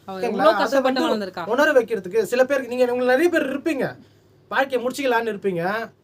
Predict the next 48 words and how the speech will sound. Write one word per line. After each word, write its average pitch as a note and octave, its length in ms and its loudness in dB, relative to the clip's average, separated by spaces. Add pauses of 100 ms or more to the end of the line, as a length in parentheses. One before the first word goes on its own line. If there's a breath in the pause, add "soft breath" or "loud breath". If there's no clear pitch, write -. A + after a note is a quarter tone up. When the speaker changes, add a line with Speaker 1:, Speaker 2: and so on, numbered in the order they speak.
Speaker 2:
தற்கொலை C4+ 320 0
பண்ணிக்கலாம், A3 320 -6
வாழ்க்கை B3+ 360 0
எவ்வளவு B3+ 300 -2
முக்கியங்கிறது C4 320 -2
நீங்க A#3+ 240 -2
தெரிஞ்சுக்கணும். B3+ 360 -4
அதுக்காக C#4 360 0
தான் D#4 180 2
இந்த C#4 40 -6
வீடியோ C4 180 -2
எல்லாம் C4 160 2
போடுறோம். A3+ 360 0
ஓகேங்களா? G3 360 -4
Speaker 1:
இன்னைக்கு C4+ 380 0
செத்தா D#4+ 300 0
நம்ம C4+ 200 -2
லைஃப் A#3 240 -2
முடிஞ்சு B3+ 300 -2
போச்சு, A3+ 300 -4
நிரந்தரம் C4 480 -2
இல்லாத A#3+ 300 0
உலகத்துல A3+ 520 -2
வாழ்றோம். G3+ 340 0
Speaker 2:
இந்த B3 120 4
Speaker 1:
அதுக்காக - 20 4
Speaker 2:
நேரம் - 20 2
Speaker 1:
தான் C#4+ 240 4
Speaker 2:
கூட, C#4 80 2
Speaker 1:
அந்த C#4 160 2
வீடியோ B3+ 200 -2
Speaker 2:
இந்த G#3+ 140 -4
Speaker 1:
போடுறோம். A#3 120 -4
Speaker 2:
நேரம் D4+ 140 0
கூட D4 140 0
எத்தனை C4+ 240 -2
பேர் C4 240 0
தற்கொலைக்கு C4 340 -4
முயற்சி A#3+ 260 -2
பண்ணிட்டு F#3+ 260 -4
இருப்பாங்க, E3 240 -4
கொஞ்சம் G3+ 260 0
யோசிச்சு B3+ 140 -4
பாருங்க. G#3 380 -6
Speaker 1:
ம். G3 140 -14
Speaker 2:
இந்த G3 140 -2
நேரம் B3 220 4
கூட B3+ 300 4